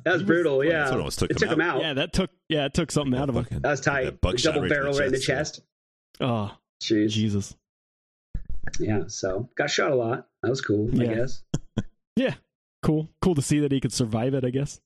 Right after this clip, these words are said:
Speaker 1: I'd like
Speaker 2: Cool.
Speaker 1: to see a little Kevlar, like, thing come down, like, block his face a little bit or something, you know, like,
Speaker 2: Yeah.
Speaker 1: go into extra bulletproof mode.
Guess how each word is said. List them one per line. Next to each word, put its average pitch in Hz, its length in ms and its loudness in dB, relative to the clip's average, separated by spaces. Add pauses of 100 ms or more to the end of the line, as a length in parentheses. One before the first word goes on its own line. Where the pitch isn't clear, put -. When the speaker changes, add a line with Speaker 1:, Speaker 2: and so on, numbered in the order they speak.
Speaker 1:
I'd - 80 0
like 294 80 2
Speaker 2:
Cool. 120 80 0
Speaker 1:
to - 60 -2
see - 100 2
a 185 40 4
little 143 200 2
Kevlar, 160 580 2
like, 117 300 -2 (840)
thing 202 160 4
come 175 140 2
down, 160 240 2
like, 131 220 0
block 147 180 2
his 127 120 0
face 151 220 0
a 165 60 2
little 160 180 4
bit 165 180 2
or 165 60 0
something, 165 320 2
you 180 180 4
know, 147 160 2
like, 139 180 0
Speaker 2:
Yeah. 143 340 0
Speaker 1:
go 180 80 6
into 143 160 0
extra 147 240 0
bulletproof 147 440 2
mode. 160 360 2